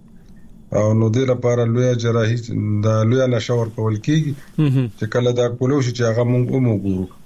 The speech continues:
Speaker 1: چې هغې کې څه ګینګرینس، آه، پارټس نه وي پکې،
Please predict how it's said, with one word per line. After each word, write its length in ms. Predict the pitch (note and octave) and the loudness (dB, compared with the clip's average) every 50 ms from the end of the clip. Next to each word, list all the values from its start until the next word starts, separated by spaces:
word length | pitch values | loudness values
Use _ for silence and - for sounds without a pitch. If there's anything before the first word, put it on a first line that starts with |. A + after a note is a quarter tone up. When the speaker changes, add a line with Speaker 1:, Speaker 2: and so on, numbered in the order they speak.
| - - - | -20 -8 -4
Speaker 1:
چې 60 | - | -2
هغې 200 | D3+ A#2 B2 B2 A#2+ | 0 2 0 0 0
کې 100 | B2 A#2+ G#2+ - | 0 -2 -2 0
څه 100 | - A2+ A2+ A2+ A2 G#2+ F#2+ G#2 G#2+ G2+ G#2 | 0 0 0 0 -2 -2 -4 -4 -2 0 2
ګینګرینس، 720 | A#2 A#2 A#2+ A2+ A#2 C3 C3 C3 C3 A#2 - - - - | 2 2 2 2 2 2 2 2 2 0 -2 -4 -6 -4
آه، 160 | A#2 A2+ A2+ G#2+ - - | -2 -2 -2 -2 -2 0
پارټس 340 | B2 B2 B2 B2 - - B2 | 0 2 2 0 -2 -2 -2
نه 60 | A#2+ | -2
وي 100 | A2+ A2 | -2 0
پکې، 320 | A#2 A2 G2+ - - G#2+ | -2 -4 -4 -2 -4 -4